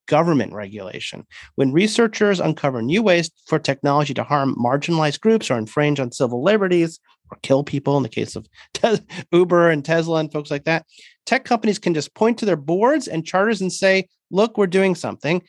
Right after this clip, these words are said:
It deflects criticism, and, but it says "and," but it really should say "but," because the boards lack any power,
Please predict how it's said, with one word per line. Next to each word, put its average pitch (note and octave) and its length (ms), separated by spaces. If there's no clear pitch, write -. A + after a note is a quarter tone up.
It D3 120
deflects - 480
criticism, E3 720
and, C#3+ 160
but D#3 200
it B2+ 100
says B2+ 260
"and," C#3 300
but A#2+ 80
it A#2 40
really D3 140
should - 180
say A#2+ 140
"but," C#3 380
because D#3+ 420
the D3 80
boards D#3+ 380
lack D#3 300
any C#3+ 180
power, D3 640